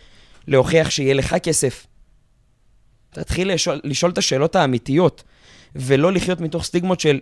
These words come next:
אם אני שכיר או אם אני עצמאי. בסדר להיות עצמאי, בסדר להיות שכיר. אבל הרבה מאוד אנשים מתעסקים ב, "לא, אני לא אתחיל עכשיו, אני אתחיל יותר מאוחר, כי כרגע אני לא מוכן, וכרגע אני לא זה."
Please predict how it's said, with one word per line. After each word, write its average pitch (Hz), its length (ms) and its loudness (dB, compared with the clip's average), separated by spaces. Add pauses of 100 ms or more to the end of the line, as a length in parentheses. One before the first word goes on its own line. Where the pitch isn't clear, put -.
אם 147 160 0
אני 151 100 -2
שכיר 160 300 -4
או 147 100 2
אם 160 100 0
אני 147 100 2
עצמאי. 135 320 -2 (580)
בסדר 160 280 2
להיות 160 180 4
עצמאי, 156 340 -2
בסדר 151 260 2
להיות 139 160 2
שכיר. 123 300 -4 (840)
אבל 135 200 2
הרבה 147 220 4
מאוד 165 260 2
אנשים 156 320 2
מתעסקים 160 500 -4
ב, 147 40 2
"לא, 139 280 6
אני 135 120 4
לא 143 120 6
אתחיל 147 240 0
עכשיו, 180 360 4
אני 131 100 2
אתחיל 151 180 -2
יותר 160 200 0
מאוחר, 175 400 2
כי 147 140 -6
כרגע 151 340 2
אני 139 100 2
לא 151 100 2
מוכן, 160 360 2
וכרגע 147 320 -6
אני 147 80 -2
לא 147 100 0
זה." 147 120 -4